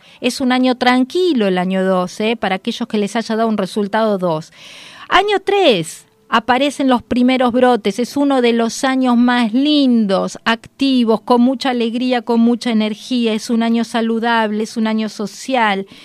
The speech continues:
es tiempo para promocionarse, para viajar, para hacer viajecitos cortos, es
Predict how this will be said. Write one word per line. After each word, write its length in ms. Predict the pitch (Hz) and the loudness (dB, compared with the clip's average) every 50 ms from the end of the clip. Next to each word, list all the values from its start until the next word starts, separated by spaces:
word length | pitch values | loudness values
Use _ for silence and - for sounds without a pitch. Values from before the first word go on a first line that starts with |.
| - - - | -20 -16 -10
es 160 | - 233 - | -8 -8 -8
tiempo 460 | - - 277 262 254 254 247 247 240 | -6 -2 0 2 2 2 2 0 -2
para 240 | 214 220 214 208 196 | -4 -4 -4 -4 -4
promocionarse, 1120 | - 208 202 202 202 202 196 - 220 208 208 214 226 220 220 214 208 202 - - 208 202 196 - - - - - - - _ _ | -2 -2 -2 0 0 -2 -4 -4 -4 -2 0 0 0 0 0 -2 -4 -6 -6 -6 -6 -6 -6 -10 -16 -20 -20 -20 -20 -20 _ _
para 260 | - 269 262 254 247 | 0 2 2 2 0
viajar, 560 | 226 220 214 208 - - - 254 233 233 226 | 0 -2 -2 -4 -6 -6 -4 -2 -2 0 -2
para 160 | 220 - 202 214 | -2 -4 -6 -6
hacer 220 | 208 - 220 220 | -6 -6 -6 -4
viajecitos 580 | 220 208 - - 202 - 226 208 - 214 196 - | -6 -6 -6 -6 -6 -6 -8 -6 -6 -8 -8 -8
cortos, 720 | _ - 262 254 240 233 220 214 208 - 208 202 196 - - - - - - - - - | _ -2 0 2 2 2 0 -2 -2 -2 -4 -4 -4 -6 -12 -20 -20 -20 -20 -20 -10 -2
es 340 | - 277 285 285 - - | -2 0 0 -2 -4 -10